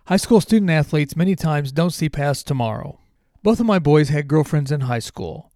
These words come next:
I specifically told them both we would not be making a college decision based on a girlfriend. Parker went to Northwestern University in Evanston, Illinois,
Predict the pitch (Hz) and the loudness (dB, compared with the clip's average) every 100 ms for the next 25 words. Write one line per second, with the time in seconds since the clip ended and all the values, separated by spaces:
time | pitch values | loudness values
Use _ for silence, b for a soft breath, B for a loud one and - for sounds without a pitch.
0 | _ 190 196 208 208 190 190 202 - 175 | _ -4 0 0 0 -2 2 0 2 2
1 | 180 180 143 143 139 - 165 165 151 151 | 2 2 4 2 2 0 2 2 0 -2
2 | 147 143 147 165 156 139 143 160 160 175 | -2 -2 -4 -2 -4 -4 -2 -2 0 -2
3 | - 143 131 135 139 - 143 135 147 139 | 0 0 0 -2 -4 -2 -2 0 -2 0
4 | 131 120 - - - 151 - _ - 196 | 0 0 -2 -12 -12 -16 -20 _ 0 2
5 | 214 214 208 233 196 196 180 185 - 185 | 4 4 4 4 6 6 6 2 2 0
6 | 185 185 143 - 139 139 131 156 160 - | 0 2 2 2 -2 -2 0 0 -2 -2
7 | 165 151 151 139 110 87 87 | -4 0 0 0 -2 -4 -8